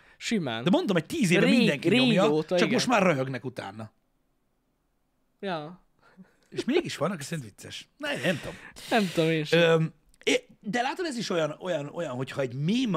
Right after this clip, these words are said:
Speaker 2: a rossz környezetbe kerül, akkor, akkor, akkor nem érti senki.
Speaker 1: Igen.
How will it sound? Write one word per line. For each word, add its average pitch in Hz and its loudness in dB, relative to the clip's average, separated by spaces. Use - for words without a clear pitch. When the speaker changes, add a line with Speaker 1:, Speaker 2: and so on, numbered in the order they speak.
Speaker 2:
a 127 0
rossz 147 -2
környezetbe 156 -4
kerül, 190 0
akkor, 202 -2
akkor, 185 -10
akkor 170 -2
nem 180 0
érti 139 -6
senki. - -4
Speaker 1:
Igen. 131 -12